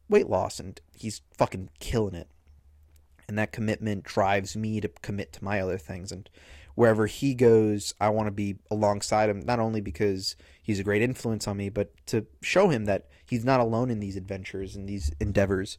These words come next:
that there's always someone there who will push themselves, may not always be in the same way, but will push themselves alongside them so they know that they're not going through this alone, that there's someone who's s-, going through a journey, may not be s-,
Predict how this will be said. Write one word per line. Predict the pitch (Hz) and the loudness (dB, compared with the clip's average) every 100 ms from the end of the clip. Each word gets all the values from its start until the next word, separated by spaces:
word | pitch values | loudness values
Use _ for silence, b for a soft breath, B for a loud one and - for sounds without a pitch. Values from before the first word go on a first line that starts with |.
| B B B | B B B
that | 101 90 | -4 0
there's | 110 104 | 0 2
always | 113 110 104 | 2 2 0
someone | 113 107 104 104 | -4 -4 -4 0
there | 101 101 | 0 0
who | 98 107 | -2 -8
will | 101 - | -10 -12
push | - 131 - | -4 -2 -2
themselves, | 113 101 - 107 95 107 - b b | -4 -4 0 2 2 -2 -8 b b
may | - 131 | -2 0
not | 117 | 0
always | 110 117 107 | 0 0 -2
be | 113 | -4
in | 104 | -4
the | |
same | 104 - 101 110 | -6 -6 -6 -2
way, | 139 127 113 B B _ | -2 0 -2 B B _
but | 110 | 0
will | 107 | 0
push | - 139 - | 2 0 0
themselves | 127 110 113 110 | -2 -4 -2 -2
alongside | 107 104 104 104 - 104 101 | 0 0 -2 -2 0 0 0
them | 95 | -4
so | - | -8
they | 101 104 | -6 -2
know | 107 101 | -2 0
that | 98 - b b | -2 -6 b b
they're | 104 | -2
not | 107 104 - | 0 -2 -2
going | 107 101 | -2 -2
through | - 98 | -6 -6
this | 98 - | -6 -6
alone, | 98 101 95 | -6 -4 -4
that | 92 | -6
there's | 95 - | -8 -6
someone | 113 107 | -6 -4
who's | 107 98 - _ | -6 -8 -14 _
s-, | - - - | -10 -10 2
going | 123 127 117 | 4 4 0
through | 113 101 | -2 -4
a | |
journey, | 98 95 98 110 b b b b b b | -4 -8 -8 -10 b b b b b b
may | 110 113 | -2 0
not | 107 | -2
be | 101 | -4
s-, | 98 - | -8 -8